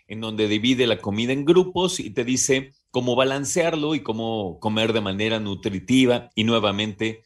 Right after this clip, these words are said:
balanceada, ¿no? Han salido otros alimentos muy buenos, la quinoa, el amaranto,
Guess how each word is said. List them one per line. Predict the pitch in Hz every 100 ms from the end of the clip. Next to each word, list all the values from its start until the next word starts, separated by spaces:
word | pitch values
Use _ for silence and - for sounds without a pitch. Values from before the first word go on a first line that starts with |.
| _
balanceada, | - 95 95 87 82 - 82 78 - 76 _ _ _ _ -
¿no? | 101 113 - _ -
Han | 143
salido | 165 156 151
otros | 147 -
alimentos | 117 113 120 139 139 139 113
muy | 117 123
buenos, | 123 156 165 151 -
la | 107 101
quinoa, | 110 127 147 143
el | 110 104
amaranto, | 101 101 131 147 135 151 151